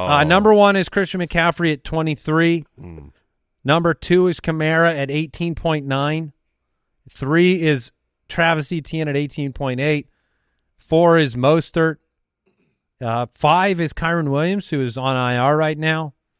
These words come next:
Speaker 1: Zach Moss is six. Montgomery is seven. Kenneth Walker is eight. And Saquon is nine. Eckler is just outside that group right now. Uh,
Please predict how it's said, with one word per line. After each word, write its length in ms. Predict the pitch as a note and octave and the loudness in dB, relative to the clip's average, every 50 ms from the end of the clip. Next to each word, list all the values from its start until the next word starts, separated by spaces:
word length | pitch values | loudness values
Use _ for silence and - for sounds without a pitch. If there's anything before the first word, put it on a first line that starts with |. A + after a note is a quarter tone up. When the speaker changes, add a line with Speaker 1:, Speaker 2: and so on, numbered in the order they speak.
| _ _ _ _ _ _ _ | _ _ _ _ _ _ _
Speaker 1:
Zach 300 | - C3+ D3 D3 - - | -2 0 0 0 -2 -2
Moss 400 | D3 C#3+ C#3+ D3 D3 D3 - - | -2 0 0 0 0 -2 -4 -6
is 100 | A2+ G#2+ | -8 -8
six. 640 | - - - E3+ F3 F3 E3 - - - - - - | -8 -6 -2 -2 0 0 -2 -6 -12 -16 -16 -14 -8
Montgomery 640 | C#3 C3+ B2+ B2+ A2+ - C#3 D3 D#3 D3+ D3 D3 D3 | -4 -4 -4 -2 -2 -2 -2 0 0 0 -2 0 -2
is 100 | C3+ A#2 | -4 -4
seven. 560 | - - - D#3 D#3 D#3+ D#3 F3 E3+ E3 D3+ - _ _ _ _ _ _ _ _ _ _ | -6 -2 0 0 0 2 0 -2 -2 -4 -8 -12 _ _ _ _ _ _ _ _ _ _
Kenneth 320 | - - D#3+ D#3+ D#3+ C#3+ - | -4 -2 -2 -2 -2 -4 -2
Walker 440 | C#3+ D3 D3+ D3+ D3+ - D#3 C#3 C3 | 0 2 2 2 2 0 0 0 0
is 200 | B2+ A#2+ - - - | 0 -2 -4 -8 -6
eight. 420 | C#3+ D3 C#3+ C#3 C#3 C3 - - - _ - | -2 -2 0 0 -2 -4 -8 -16 -20 _ -8
And 200 | C3+ C3 C3 B2+ | -6 -6 -6 -6
Saquon 720 | - - - C#3 C3 C3+ C3 - C#3 C3 B2 A#2+ B2 A#2+ | -8 -8 -6 -4 -4 -4 -4 -4 -4 -4 -2 -2 -4 -4
is 180 | A2+ G#2 F2+ A2 | -6 -6 -8 -8
nine. 520 | A2 A2 A2+ A#2 A2+ G#2+ G2+ F2+ E2 - _ _ _ _ _ _ _ _ _ _ _ _ _ _ _ _ _ _ _ _ _ _ _ | -8 -6 -6 -4 -6 -6 -8 -10 -14 -18 _ _ _ _ _ _ _ _ _ _ _ _ _ _ _ _ _ _ _ _ _ _ _
Eckler 400 | C#3+ C#3+ D3 - - E3+ E3 D3 | -2 -2 -2 0 2 2 2 4
is 120 | C3+ A#2+ A2 | 2 0 0
just 280 | B2 D3 D3 C3+ - | 2 2 2 2 0
outside 480 | D#3 D3 C#3+ - - - D3+ D3 D3 C#3 | 0 -2 -2 -2 0 2 2 2 2 2
that 200 | C#3+ C3+ C3+ - | 2 0 0 -2
group 300 | - - C#3 D#3 D3+ - | -4 -4 -4 -4 -2 0
right 200 | E3 D#3+ D#3+ D#3+ | 0 0 0 0
now. 380 | D3+ D#3+ D#3+ E3 E3 E3 D#3 - _ _ _ _ _ _ _ _ _ _ _ _ _ _ _ _ _ _ _ _ _ | -2 -2 -2 -2 -2 -2 -4 -8 _ _ _ _ _ _ _ _ _ _ _ _ _ _ _ _ _ _ _ _ _
Uh, 440 | A#2+ A2+ A#2 A#2+ A2+ A2+ A2+ A2 | -10 -8 -6 -6 -4 -4 -4 -6